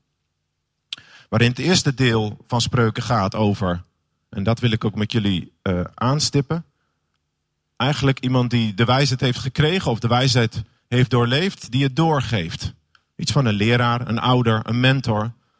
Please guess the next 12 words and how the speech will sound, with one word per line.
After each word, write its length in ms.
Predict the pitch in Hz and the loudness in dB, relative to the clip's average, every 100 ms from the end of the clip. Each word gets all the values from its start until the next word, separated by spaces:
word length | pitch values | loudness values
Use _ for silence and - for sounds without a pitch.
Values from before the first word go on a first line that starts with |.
| _ _ _ _ _ _ _ _ | _ _ _ _ _ _ _ _
En 100 | - | -8
Spreuken 480 | - 143 160 - - _ _ _ | -2 0 0 0 -8 _ _ _
hoofdstuk 420 | - 120 135 135 | -2 0 0 -2
één 200 | - 151 | -2 -2
tot 160 | 165 151 | 0 -2
en 60 | 131 | -2
met 120 | 123 | 0
negen 340 | 143 147 139 | 0 0 -2
gaat 300 | - 147 143 | -2 0 2
ook 180 | 139 131 | 2 0
over 560 | 101 123 127 123 123 120 _ _ _ _ _ _ | 0 2 2 0 -2 -6 _ _ _ _ _ _
i-, 120 | - | -8